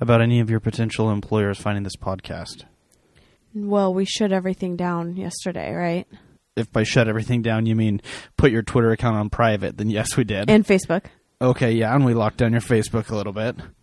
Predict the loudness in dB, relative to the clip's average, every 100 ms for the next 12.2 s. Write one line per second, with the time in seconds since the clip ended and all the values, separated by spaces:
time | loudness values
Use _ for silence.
0 | -12 -12 -10 -14 -14 -20 -6 0 2 2
1 | 0 0 -2 -4 -12 _ _ _ -8 -4
2 | -4 -4 4 8 8 8 4 6 2 4
3 | 6 6 4 2 2 4 6 6 6 6
4 | 2 -2 -2 -2 -2 -4 -4 -2 -2 0
5 | -2 -2 -2 -2 0 0 0 0 0 -4
6 | -4 -6 -6 -6 -6 -6 -8 -8 -14 -20
7 | -20 -20 -8 -2 -2 -2 0 0 2 2
8 | 4 4 2 0 0 0 -2 -6 -20 _
9 | _ _ -20 -12 -6 -6 -4 -2 -2 -2
10 | -4 _ -8 -2 2 2 2 2 -2 -4
11 | -6 -6 -6 -4 -2 0 2 2 2 2
12 | 2 0